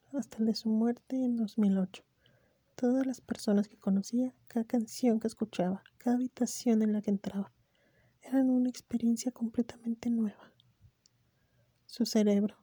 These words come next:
se había quedado congelado en el tiempo. Cada día le desconcertaba el hecho de que alguien pudiera cambiar de canal en la televisión apuntando con un rectángulo de plástico negro a la pantalla.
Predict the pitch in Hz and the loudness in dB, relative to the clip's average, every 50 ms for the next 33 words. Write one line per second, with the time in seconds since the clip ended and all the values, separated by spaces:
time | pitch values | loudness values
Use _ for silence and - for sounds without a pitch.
0 | _ _ _ _ _ _ - - - 247 233 233 240 - - 269 247 240 240 240 | _ _ _ _ _ _ -14 -6 -4 -2 -2 -2 -4 -2 0 0 2 2 0 0
1 | - - 240 233 - - 226 226 226 226 226 226 226 226 - _ - 247 226 214 | -2 -4 -6 -6 -4 -4 -2 -2 0 0 0 0 0 -2 -4 _ 2 2 2 2
2 | - - - - _ _ _ - _ _ _ _ _ _ _ _ _ _ _ _ | 0 -6 -16 -20 _ _ _ -20 _ _ _ _ _ _ _ _ _ _ _ _
3 | _ _ _ _ _ _ - 254 247 254 254 247 233 - 233 240 247 254 302 311 | _ _ _ _ _ _ 0 2 2 4 4 2 2 4 4 6 6 4 2 0
4 | - - _ _ _ _ 240 240 233 226 - - - - 226 220 - 233 226 - | -6 -14 _ _ _ _ -6 -4 -4 -4 -8 -4 -2 -2 -2 0 0 -4 -4 -2
5 | _ 226 214 214 214 214 214 226 226 226 - - 254 247 240 - - - 220 214 | _ 0 2 2 0 0 0 0 -2 -2 -2 -2 -2 -2 -2 -4 -2 0 0 0
6 | 220 214 214 220 233 254 277 269 - - 233 220 220 214 220 220 226 233 233 233 | 2 0 0 0 0 0 -2 -4 -2 0 0 2 2 2 2 2 0 0 0 0
7 | 233 - - 240 220 220 220 214 208 220 220 - - 214 208 208 220 226 240 254 | -2 -2 0 0 2 4 4 4 2 2 0 -2 -2 -2 0 0 0 0 0 0
8 | 254 247 240 - - 220 220 208 202 202 - - 240 240 262 262 247 - - 233 | 0 0 -2 -2 -2 -2 -2 -2 -2 -4 -4 -4 -2 -2 -2 -4 -6 -4 -4 -4
9 | 208 - - 240 233 240 247 - _ - _ - - - - - _ _ _ - | -4 -2 -2 0 0 2 0 -2 _ -16 _ -20 -20 -20 -20 -20 _ _ _ 4
10 | 254 262 269 277 277 - 302 302 - - - 262 262 262 262 254 247 226 202 - | 6 6 6 4 4 0 -2 -4 -4 -4 -2 0 0 0 0 2 2 2 0 0
11 | _ - 220 226 220 - - - - - - 208 208 208 208 196 196 190 - - | _ 0 0 0 -2 -4 -12 -20 -10 -2 2 2 4 6 6 4 2 0 -4 -8
12 | - - - - 196 196 - - 214 202 196 - - | -16 -20 -8 -8 -8 -8 -2 -2 -2 -2 -2 -4 -12